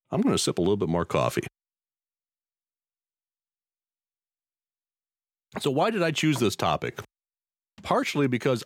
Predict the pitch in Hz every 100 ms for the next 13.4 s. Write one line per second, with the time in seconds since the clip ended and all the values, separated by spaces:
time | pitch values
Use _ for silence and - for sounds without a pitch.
0 | - 143 143 117 113 135 170 165 139 127
1 | - 110 113 104 - 87 82 - 78 52
2 | - - - - - 82 78 71 69 -
3 | 127 180 143 139 151 147 - - 135 135
4 | 117 104 107 95 95 107 - 104 95 87
5 | 82 85 101 110 95 107 117 92 80 92
6 | 110 123 117 - 85 80 - 98 110 92
7 | 73 76 87 90 82 - 65 57 - -
8 | - - - - - 76 78 78 76 76
9 | 69 - - - - - - 95 127 202
10 | 135 - 117 170 147 107 127 - 101 101
11 | 107 104 87 - - 101 98 - 82 82
12 | 98 92 90 87 78 76 78 78 - 76
13 | 60 - -